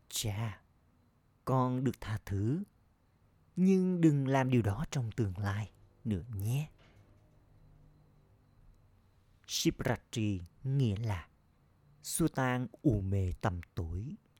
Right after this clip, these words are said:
và mang đến ánh sáng. Điều đó có nghĩa là sự xuất hiện của chủ nhân mặt trời kiến thức.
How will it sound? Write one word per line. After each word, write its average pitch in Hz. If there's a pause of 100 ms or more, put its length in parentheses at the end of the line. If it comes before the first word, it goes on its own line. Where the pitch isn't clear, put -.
(160)
và 120
mang 120
đến 113
ánh 98
sáng. 117 (1200)
Điều 139
đó 120
có 208
nghĩa 123
là 113 (560)
sự -
xuất -
hiện 110 (420)
của 131
chủ 110
nhân 113 (300)
mặt 160 (160)
trời 92 (200)
kiến 113
thức. 180